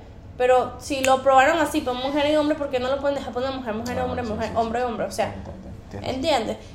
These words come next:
Speaker 1: Y ahorita, marico, conozco a demasiada gente que se queja porque en todas las series hay algo gay. Y es como que, ¿no te has dado cuenta?
Speaker 2: Pero, da, un momento, ya va.
Speaker 1: Ya va, pero es que no te has dado cuenta que están tratando de normalizarlo. Ahorita,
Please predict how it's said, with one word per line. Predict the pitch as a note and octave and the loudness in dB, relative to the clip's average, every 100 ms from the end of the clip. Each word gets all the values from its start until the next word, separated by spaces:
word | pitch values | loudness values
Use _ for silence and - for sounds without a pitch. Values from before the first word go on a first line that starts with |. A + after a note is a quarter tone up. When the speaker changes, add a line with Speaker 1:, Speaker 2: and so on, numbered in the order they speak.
| - - | -14 2
Speaker 1:
Y | D4+ | 8
ahorita, | C#4+ E4 D#4 D4 C#4+ | 8 6 2 0 0
marico, | B3+ A#3+ B3 | -2 -4 -4
conozco | A#3 A3 - | -6 -6 -2
a | C#4 | -2
demasiada | B3 G#3+ G#3 - A3 | -2 -6 -8 -4 -4
gente | A3 C4 C4 C#4+ | -2 -6 -6 -8
que | B3 | -8
se | G#3+ | -10
queja | - G#3+ A3+ | -10 -8 -6
porque | A3+ A3+ | -6 -6
en | G#3+ | -6
todas | - G#3 G#3+ | -4 -2 -2
las | C4 B3+ | -4 -4
series | A3 A3+ - - | -4 -4 -4 -6
hay | - G#3 | -4 -2
algo | G#3 G#3 A3 | -2 -2 -2
gay. | G3+ F#3+ - - - - - | -4 -6 -14 -16 -16 -16 -12
Y | A3+ | -4
es | A#3 - | -4 -2
como | C4+ C#4+ | 0 0
que, | C#4 A3+ - - - - - - F#4 C#4 | 0 -4 -6 -14 -18 -18 -18 -18 -12 0
¿no | E4 | 0
te | F4+ | 2
has | G4 | 0
dado | G#4 G#4+ G#4+ G#4+ | 6 6 6 6
cuenta? | G#4+ F#4+ C4+ A#3 G#3 A#3 - - | 8 8 8 4 2 2 -6 -4
Speaker 2:
Pero, | A#2 A2 G2+ G#2 | 0 0 0 -2
da, | G2 | -2
un | G#2 | -2
momento, | G#2 F#2 - - - - | -6 -8 -10 -16 -16 -10
ya | |
va. | - | -2
Speaker 1:
Ya | A#3 B3 | 6 8
va, | A3 G#3+ | 8 8
pero | C#4 | 4
es | C#4+ | 4
que | |
no | F#4 | 0
te | G4 | 0
has | G4 | 2
dado | G#4 G4+ | 2 0
cuenta | G#4 G#4 | -4 -4
que | D4 | -6
están | C4+ B3+ | -6 -4
tratando | D4 E4+ F#4 | 0 0 2
de | F4+ | 2
normalizarlo. | D#4+ C#4 B3+ B3+ D#4+ A3 G3+ G3+ - - - | 0 0 -2 0 0 2 -2 -4 -12 -18 0
Ahorita, | C4 C4+ C4+ D4+ E4 G4 - | 8 8 8 4 4 2 2